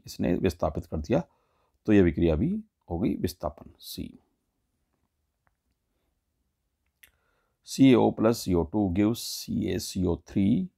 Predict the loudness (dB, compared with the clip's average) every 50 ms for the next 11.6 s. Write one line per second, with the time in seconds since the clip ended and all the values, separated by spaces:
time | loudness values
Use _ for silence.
0 | _ _ -12 -10 -10 -8 -8 -8 -8 -8 -6 -6 -6 -6 -6 -4 -2 0 0 2
1 | 0 0 -4 -6 -6 -6 -2 -2 -2 -2 -2 -2 -2 0 0 0 0 2 2 2
2 | 2 0 -4 -8 _ _ _ _ _ _ _ -16 -14 -14 -14 -10 -8 -6 -6 -6
3 | -6 -6 -4 -2 -2 -2 0 2 0 0 0 -2 _ _ _ 0 0 0 2 2
4 | 0 2 2 0 0 -2 -6 -6 -8 -8 -6 -8 -10 -12 -14 _ _ _ _ _
5 | _ _ _ _ _ 4 6 6 8 6 4 6 6 4 4 4 2 0 0 2
6 | 2 0 0 -2 -2 0 0 0 -2 -4 -6 -6 -6 -8 -4 -2 -2 -2 -2 -2
7 | -2 0 0 0 -2 -2 -2 0 0 2 2 0 -2 -2 -2 -4 -4 -4 -4 -8
8 | -12 -16 -20 -12 -6 -4 -2 -2 -4 -4 -4 -6 -8 -6 -6 -6 -8 -8 -14 -8
9 | -2 -2 0 0 2 2 2 0 0 -6 -4 -2 -2 -2 -2 -2 -4 -2 0 0
10 | 0 0 -2 -6 -12 -16 -16 -16 _ -4 -4 0 2 2 2 2 2 -2 -2 0
11 | 0 -2 -2 -2 -4 0 2 4 4 2 2